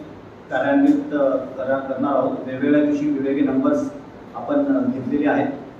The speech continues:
जे उमेदवार आहेत त्यांना त्यांची कोणती डेट आहे, कोणती तारीख आहे हे कळवण्यासाठी, अ, त्यांनी महा आय टी या वेबसाईटवर जाऊन लॉग इन करायचं आहे आणि आपला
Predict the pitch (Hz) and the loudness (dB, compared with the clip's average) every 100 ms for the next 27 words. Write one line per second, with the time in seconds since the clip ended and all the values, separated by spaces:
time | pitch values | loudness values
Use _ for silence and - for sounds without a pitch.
0 | - - - - - 151 143 160 165 170 | -20 -20 -20 -14 -4 0 2 4 6 6
1 | - - - - - - - - - - | 6 2 -4 -12 -16 -20 -20 -20 -20 -20
2 | - - - - 147 151 151 - - 180 | -20 -20 -6 -2 2 2 0 -2 -2 -2
3 | 170 214 175 165 - - 151 - - 135 | -2 0 2 2 2 0 0 0 0 0
4 | 165 165 - - - - - 147 143 143 | 2 2 0 -2 -8 -14 -8 -6 -2 2
5 | 147 147 135 - - - - - - - | 2 2 2 -2 -4 -8 -16 -20 -18 -14
6 | - 139 139 139 139 147 143 - - 151 | -10 -6 2 4 6 6 4 2 -2 -4
7 | 156 135 131 - 143 147 135 147 - - | -4 -2 -2 0 0 2 4 4 4 6
8 | - - 151 151 151 156 - - - 135 | 4 6 6 6 4 2 0 -4 -6 -4
9 | 131 139 151 | 0 0 0